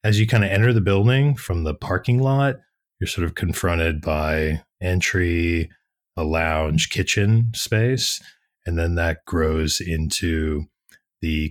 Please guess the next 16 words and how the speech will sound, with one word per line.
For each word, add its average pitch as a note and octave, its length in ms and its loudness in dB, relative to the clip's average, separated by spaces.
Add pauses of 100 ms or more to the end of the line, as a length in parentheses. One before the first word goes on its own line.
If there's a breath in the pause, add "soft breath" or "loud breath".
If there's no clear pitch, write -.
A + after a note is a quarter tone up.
communal D#2+ 1000 -2
collaborative D2 640 -4
office D#2 680 -4 (100)
conditions. G2+ 760 -2 (680)
And D#2+ 220 -4
then D#2+ 440 -2
along D#2+ 400 -4
the D2 100 -6
perimeter, D2+ 440 -2
you D2 220 -4
have C#2 200 -6
the D#2 140 -4
more D2 220 -4
traditional D2 800 -4 (180)
private D2 280 -2
offices, C#2+ 840 -6